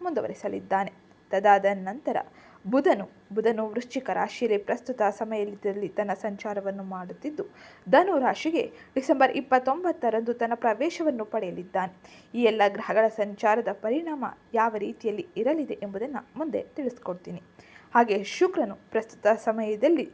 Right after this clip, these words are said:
ವೃಶ್ಚಿಕ ರಾಶಿಯಲ್ಲಿ, ಅಂದರೆ ನಿಮ್ಮ ಹನ್ನೆರಡನೇ ಮನೆಯಲ್ಲಿ ತನ್ನ ಸಂಚಾರವನ್ನು ಮಾಡುತ್ತಿದ್ದು, ಡಿಸೆಂಬರ್ ಇಪ್ಪತ್ತರಂದು ಧನು ರಾಶಿಗೆ,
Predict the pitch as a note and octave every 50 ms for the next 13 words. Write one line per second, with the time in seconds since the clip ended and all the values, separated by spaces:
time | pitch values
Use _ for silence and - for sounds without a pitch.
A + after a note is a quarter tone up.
0 | - - - - - _ - E4 E4+ - - E4+ E4+ C#4 B3+ A3+ G#3+ A#3 A#3 -
1 | - C4+ B3 A#3 A3+ - - A#3 D4 E4 E4 D4+ C#4 B3+ B3 A#3+ A#3 - - -
2 | A3+ C4 D4+ E4+ E4 C#4 B3 A#3 A3+ A3+ A3+ G#3+ A3 A3 G#3+ G#3+ A3 G#3+ G#3+ A3+
3 | G#3+ A3 A3 - A3+ G#3 G3+ - A#3+ G#3+ G#3 G#3 G#3 G3+ G#3 G3+ G3+ G3 F#3+ F3+
4 | F3+ F3+ - B3+ D#4 - F#4+ - - - - - - - _ - C#4 - E4+ C4+
5 | C4 B3+ - - D4+ D4+ - - C#4 - - - G#3+ A3 C4+ F4 D#4 C4 G#3+ -
6 | - - F#3 G3+ A3+ B3+ E4 F4+ C4+ A#3 G3+ G3 G3 - - A#3 F#3+ G#3+